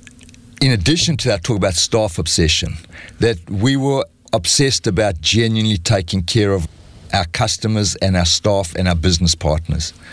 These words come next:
I really believe you can't deliver exceptional customer service if you don't have exceptional staff.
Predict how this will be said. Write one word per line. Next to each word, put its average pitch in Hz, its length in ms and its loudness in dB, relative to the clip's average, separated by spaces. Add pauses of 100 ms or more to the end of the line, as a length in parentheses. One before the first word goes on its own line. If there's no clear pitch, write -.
(360)
I 117 80 2
really 123 260 0
believe 107 280 2
you 107 80 2
can't 120 320 0
deliver 101 280 0
exceptional 101 540 0
customer 95 440 -2
service 90 640 2 (140)
if 87 140 0
you 95 60 4
don't 98 220 0
have 95 360 -2 (220)
exceptional 92 600 0
staff. - 640 0